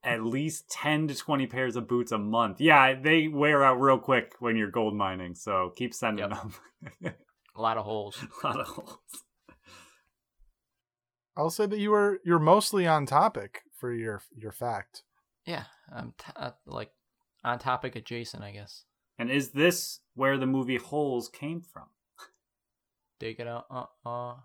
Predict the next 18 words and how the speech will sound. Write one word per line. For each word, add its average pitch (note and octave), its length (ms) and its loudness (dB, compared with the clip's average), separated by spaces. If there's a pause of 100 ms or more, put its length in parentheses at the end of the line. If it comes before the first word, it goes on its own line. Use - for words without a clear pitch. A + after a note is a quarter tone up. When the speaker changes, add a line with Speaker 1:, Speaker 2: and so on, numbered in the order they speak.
(520)
Speaker 2:
Dig A2+ 220 -12
it. - 120 -18 (260)
Speaker 1:
Oh, F#2+ 200 -12
boy. - 140 -20 (960)
Speaker 2:
Shia A2+ 320 -6
LaBeouf. A2+ 260 -10 (560)
Yes, - 260 -12
I A2 80 -10
know A2 100 -6
how G#2+ 80 -6
to G2+ 80 -12
pronounce G#2 340 -12
his - 140 -16
last - 220 -14
name, G2+ 140 -12
people, G#2 300 -14
but G2+ 160 -14
that's - 440 -12